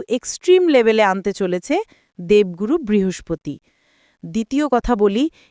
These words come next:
এই সময় কোনো ল্যান্ড বা জমি জায়গা আপনারা কিন্তু পারচেজ করতে পারেন। হ্যাঁ, কোনো জায়গা পারচেজ করলেন, কোনো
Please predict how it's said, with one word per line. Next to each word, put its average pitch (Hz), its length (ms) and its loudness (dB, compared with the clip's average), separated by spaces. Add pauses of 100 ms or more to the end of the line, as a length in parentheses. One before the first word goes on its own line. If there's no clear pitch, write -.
(100)
এই 269 220 4
সময় 220 420 0 (320)
কোনো 226 200 4 (540)
ল্যান্ড 214 520 2
বা 208 120 0 (120)
জমি 240 340 6
জায়গা 254 360 2
আপনারা 202 340 0
কিন্তু 208 300 -6 (320)
পারচেজ 196 500 -2
করতে - 300 -4
পারেন। 156 320 0 (300)
হ্যাঁ, 220 360 0 (520)
কোনো 202 160 0 (160)
জায়গা 190 280 2
পারচেজ 220 440 -2
করলেন, 214 380 0
কোনো 226 220 -2